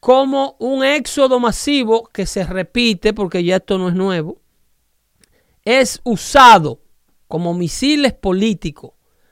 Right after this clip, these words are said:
para tratar de desestabilizar la administración de Donald Trump justo en la víspera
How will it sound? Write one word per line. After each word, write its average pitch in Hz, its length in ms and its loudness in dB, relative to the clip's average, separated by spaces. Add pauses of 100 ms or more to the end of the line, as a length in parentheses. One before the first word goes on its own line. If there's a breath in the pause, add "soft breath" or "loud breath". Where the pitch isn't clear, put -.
(120)
para 208 380 -2
tratar 262 760 0
de 196 240 -6
desestabilizar 220 1040 0
la 214 100 2
administración 202 640 -4
de 233 60 0
Donald 226 320 -2
Trump 180 360 -10 (680)
justo 302 800 -2 (920)
en 294 480 -4 (300)
la 220 520 4
víspera 220 760 0